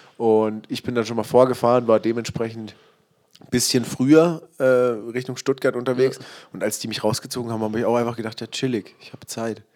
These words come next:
Speaker 2: Ja.
Speaker 1: So,
Speaker 2: <laughs> Mach
Speaker 1: ich hab
Speaker 2: doch,
Speaker 1: voll
Speaker 2: such doch.
Speaker 1: lässig Zeit, so, mach doch so. Es war dann auch nice, weil, ja, hätte ich mir nicht die Zeit vertreiben müssen, so ein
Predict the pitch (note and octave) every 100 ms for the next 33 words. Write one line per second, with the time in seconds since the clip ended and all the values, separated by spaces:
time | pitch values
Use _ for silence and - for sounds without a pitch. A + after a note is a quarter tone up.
0 | _ - C3 A#2 - - C3+ D#3 C3 C3
1 | - C3 A#2+ - C3 C3+ C#3 C#3 C3 -
2 | C3+ C3+ B2 A2+ A#2 C#3 C#3 A2 G#2+ A2+
3 | G#2+ - - - C3+ E3 C#3 B2 B2 B2+
4 | E3 C#3 - A#2 A2+ - - - - _
5 | _ A#2 C3+ B2 B2 B2+ C3+ B2+ B2 -
6 | C3+ C#3 E3+ D3+ D#3 D#3 D#3 D3 C3 B2+
7 | A#2+